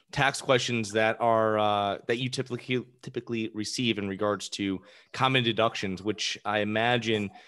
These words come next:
is, uh, something of interest to foreign investors, but also U S investors. Can you give us a little bit, um, give us some examples of common deductions that people can, uh, y-, deduct against their gross rental income?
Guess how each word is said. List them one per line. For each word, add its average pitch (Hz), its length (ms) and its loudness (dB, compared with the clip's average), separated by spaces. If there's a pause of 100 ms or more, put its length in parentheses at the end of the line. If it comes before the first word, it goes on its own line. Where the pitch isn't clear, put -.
(240)
is, 113 500 4
uh, 107 220 4
something 110 380 0
of 98 120 -4
interest 113 360 -4
to 107 40 -12
foreign 151 260 4
investors, 120 420 0
but 98 100 -8
also 107 320 0
U 101 260 -2
S 113 140 -2
investors. 82 500 -4 (540)
Can 139 260 2
you 185 240 0
give 165 220 4
us 143 280 2
a 127 40 2
little 120 300 2
bit, 117 340 0
um, 101 540 2 (420)
give 127 160 2
us 123 100 0
some 123 140 -2
examples 113 600 0
of 95 240 -4
common 113 300 0
deductions 98 540 -2
that 90 160 -4
people 110 340 -4
can, 92 460 -4 (420)
uh, 92 240 4
y-, 98 220 -8 (320)
deduct 117 460 0 (100)
against 104 460 -2
their 101 260 2
gross 101 540 -4
rental 95 320 -4
income? 113 380 -6